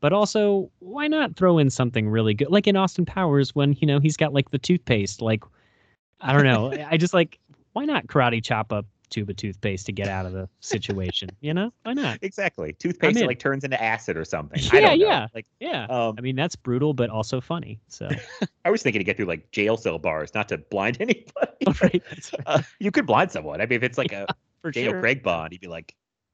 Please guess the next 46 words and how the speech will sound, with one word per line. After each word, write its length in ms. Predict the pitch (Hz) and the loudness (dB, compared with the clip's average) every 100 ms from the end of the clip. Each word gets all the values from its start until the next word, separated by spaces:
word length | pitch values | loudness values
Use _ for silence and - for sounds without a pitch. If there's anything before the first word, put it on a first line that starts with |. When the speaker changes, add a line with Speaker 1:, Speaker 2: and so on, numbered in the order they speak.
| - | -12
Speaker 2:
<laughs> 380 | 214 - 339 - | -12 -10 -14 -6
just 220 | 120 - | -6 -4
blinding 340 | 101 85 87 | -6 -4 -6
people. 320 | 87 85 95 101 | -8 -8 -8 -6
"You 100 | 156 | -6
don't 160 | 208 | -4
do 140 | 185 196 | -4 0
that, 240 | 160 110 | 2 2
Dan-, 180 | 120 127 | -2 0
uh, 100 | 120 117 - - 113 | 0 0 -6 -4 -4
uh, 40 | |
James." 360 | 104 113 135 135 | 0 0 -2 -6
It's 80 | |
like, 120 | - - | -6 -2
"I 40 | |
had 220 | 95 120 - | 0 0 -2
to 260 | 90 76 - | -8 -8 -8
for 100 | 113 | -8
England." 340 | 110 87 82 - | -4 -4 -4 -10
Speaker 1:
<laughs> 220 | - - | -10 -2
Speaker 2:
Uh, 220 | 113 107 - _ _ _ 247 | 2 2 -2 _ _ _ -8
<laughs> 60 | - 427 - - - | -8 -10 -16 -16 -8
Speaker 1:
He 80 | 127 | -2
talked 300 | 131 117 117 | 0 0 -4
to 40 | |
me. 240 | 104 107 117 | -12 -12 -16
I 80 | 120 | -16
gotta 240 | 120 127 | -16 -12
Speaker 2:
he, 140 | 143 135 | -6 -4
he 140 | 113 | -2
talked 220 | 120 120 | 0 0
to 60 | 101 | 0
me. 60 | 87 | -2
I 20 | |
had 160 | 104 | -2
to 80 | 92 | -2
Speaker 1:
That's 100 | 139 | -2
all 120 | 143 | 0
it 40 | 127 | 0
Speaker 2:
blind 60 | |
Speaker 1:
takes. 140 | 92 82 | -4 -8
Speaker 2:
him. 80 | - _ _ 170 - | -12 _ _ -6 -6
Speaker 1:
Yeah. 120 | - 226 214 269 - | -6 -6 -4 -4 -6
Speaker 2:
<laughs> 400 | - - - - - | -8 -12 -14 -14 0
One 220 | 170 302 | 2 2
thing, 260 | 294 226 | -2 -4